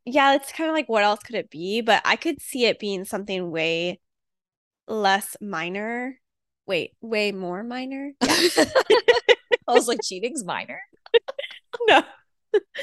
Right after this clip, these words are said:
Speaker 1: Um, and Rachel, as we saw in this episode, what she does best, just blowing it up and making a big deal out of stuff. I, I
Speaker 2: Oh my
Speaker 1: think
Speaker 2: God.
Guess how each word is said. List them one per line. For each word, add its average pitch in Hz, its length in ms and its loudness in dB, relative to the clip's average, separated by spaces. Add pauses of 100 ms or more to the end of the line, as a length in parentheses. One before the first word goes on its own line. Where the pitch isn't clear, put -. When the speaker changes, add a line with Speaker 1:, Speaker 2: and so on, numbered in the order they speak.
(340)
Speaker 1:
Um, 247 560 6 (240)
and 254 280 2
Rachel, 226 460 4
as 214 220 4
we 202 120 -4
saw 202 260 2
in 180 40 -4
this 196 180 -6
episode, 202 760 -2 (600)
what - 160 -8
she - 140 -10
does 185 240 -4
best, 240 440 2
just - 260 -14 (180)
blowing 196 800 0
it 220 120 0
up 196 440 2
and 185 500 -8 (800)
making 214 380 -4
a 208 60 -4
big 196 440 -6
deal 185 220 -4
out 170 160 -2
of 175 120 -10
stuff. 120 520 -6 (320)
I, - 120 0 (500)
I 466 220 0
Speaker 2:
Oh 202 120 4
my 151 160 4
Speaker 1:
think 110 120 2
Speaker 2:
God. - 120 -6